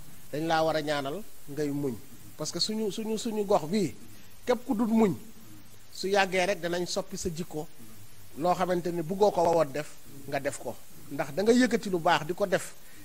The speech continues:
te mu wóor la yow ci sa biir xol, lii pour lu baax rek, waaye ay yàqkat ñooy jóge fale, wax ko, ñaawal ko ba mu ñaaw. Dafa am sama benn kilifa léegi bu doon waaraate. Bi muy waaraate, may woon ci leneen.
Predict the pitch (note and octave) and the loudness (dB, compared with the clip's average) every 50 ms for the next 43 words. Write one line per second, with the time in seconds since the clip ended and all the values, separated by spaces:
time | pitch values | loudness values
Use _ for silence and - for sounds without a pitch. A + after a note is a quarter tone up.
0 | - - F#3 F#3 G3+ G#3+ G#3+ G#3 G3+ G#3 A#3 D4 E4 D#4 D4+ C#4+ C#4+ B3+ A#3+ A#3+ | -6 -4 -2 0 0 0 2 2 4 6 8 8 8 8 6 6 6 4 4 4
1 | - B3+ A3+ F#3 A3 G#3+ F#3+ - F#3+ D#3 A#2 - - - - - - - - E3+ | 2 0 2 2 0 0 0 0 0 -2 -2 -4 -8 -10 -10 -10 -10 -8 -4 0
2 | F#3+ A#3+ B3+ - - C4+ B3 G#3+ A3+ A#3 G3+ A#3+ A3+ G#3 E3+ F#3 C4+ D4 D4 - | 2 2 2 2 0 0 0 0 0 2 6 6 6 6 8 6 6 6 6 2
3 | - - - - - - - - - D3 E3+ F#3+ F3 E3+ G3 F#3+ G3 F#3+ - - | -6 -14 -14 -14 -14 -12 -12 -6 0 2 2 4 4 4 4 4 2 2 0 -4
4 | - E3+ F3 - F#3+ F#3 F3+ E3+ F3 E3+ E3+ E3+ - E3+ D3+ E3 F3+ - - - | -8 -8 -6 -2 0 0 0 0 0 -2 -2 -4 -4 -4 -4 -4 -8 -10 -12 -14
5 | - - - - D3+ D#3 F3+ F#3 - - G3+ F#3 E3+ F3+ F3+ F#3 F#3+ F#3+ F#3 F#3 | -12 -12 -8 -4 0 2 2 2 0 -2 -2 -2 0 2 2 4 6 6 6 4
6 | F#3 - F#3 E3 E3+ F3+ F#3+ F#3+ F#3 E3+ D#3 B2 G#2+ - - - - - - - | 2 0 -4 -4 -4 -2 0 2 4 4 4 2 0 -4 -10 -12 -12 -12 -12 -12
7 | - - - - - F3+ A#3 - B3+ A3+ C4+ A#3 A3+ G3 G#3 G#3 G3 G3 - G#3 | -12 -12 -12 -10 -6 -4 -2 -2 0 2 2 4 4 4 4 4 4 2 0 -2
8 | F3+ E3 F3 E3+ F3 G3 G3+ G3 - - - D3+ F3 F3 F#3 F3+ F3 E3+ E3 D#3 | -2 0 0 2 2 2 2 2 0 -4 -6 -4 0 2 4 4 6 6 6 6
9 | D3+ D3+ C3+ A2 - - - - B2 A2 - - - - - - - - - - | 6 4 2 0 -4 -8 -10 -10 -10 -10 -10 -10 -10 -12 -12 -12 -12 -12 -12 -12
10 | - - - - - - - - - - - - - - - - G#2+ C#3+ E3 F#3 | -12 -12 -12 -12 -12 -12 -12 -12 -12 -12 -12 -12 -12 -12 -12 -10 -6 -4 -2 0
11 | F#3+ F#3 F3+ F3+ E3+ E3+ E3+ F3 E3+ D#3+ E3 E3+ F3 E3+ D#3+ C#3+ - D#3 D3 D#3 | 2 4 4 4 4 2 0 0 0 0 2 2 4 2 2 0 -2 -2 -2 -2
12 | D#3+ D#3 C#3 | -2 -2 -4